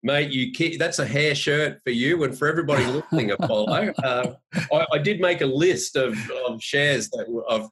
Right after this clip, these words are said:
Speaker 1: been in and out of since I discovered Q A V. And, uh, C I A's at the top. That's a, that's a success story.
Speaker 2: Yeah, it's good.
Speaker 1: But Apollo was the next one that I got. And, um,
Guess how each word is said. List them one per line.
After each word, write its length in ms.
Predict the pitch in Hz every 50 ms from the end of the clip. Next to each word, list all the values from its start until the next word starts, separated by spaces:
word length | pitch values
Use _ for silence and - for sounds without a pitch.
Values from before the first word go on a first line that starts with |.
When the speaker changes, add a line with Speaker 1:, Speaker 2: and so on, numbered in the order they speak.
| -
Speaker 1:
been 280 | 127 127 123 123 117 117
in 160 | 117 127 120 120
and 100 | 113 117
out 240 | 120 127 131 123
of 160 | 120 104 104 -
since 360 | - 123 113 107 110 - 117
I 180 | 113 110 107
discovered 520 | 107 107 98 - - 127 117 113 110 107 110
Q 220 | - 113 107 107
A 160 | 107 104 104
V. 300 | 101 104 104 120 160 180 - _ _ _ _ _ _ _ _ _ -
And, 320 | 123 123 123 120 120 113
uh, 400 | 127 120 120 120 120 120 117 -
C 220 | - - - 190 208
I 300 | 180 156 143 147 143 151
A's 180 | 156 151 -
at 100 | 127 -
the 80 | - 107
top. 460 | - - 156 139 139 - - - -
That's 200 | 147 143 143 -
a, 140 | 151 127 117 -
that's 200 | 139 135 135 -
a 60 | 139
success 460 | 143 - 131 - - - 127 120 -
story. 460 | - - - 113 117 127 151 - - - _ _ _ _ -
Speaker 2:
Yeah, 260 | 117 110 117 131 123
it's 140 | - - -
good. 300 | - 131 127 - - - _ _ _ _ _ -
Speaker 1:
But 160 | - 131 123
Apollo 520 | 120 110 - 143 151 156 156 160 160 156
was 240 | 147 151 147 127 -
the 80 | - 131
next 280 | 127 151 151 151 -
one 220 | - 120 107 104 98
that 160 | 98 98 98
I 140 | 98 101 101
got. 300 | - 98 92 90 90 - _ -
And, 340 | 101 98 98 101 101 101 101 -
um, 380 | 104 101 101 104 101 107 107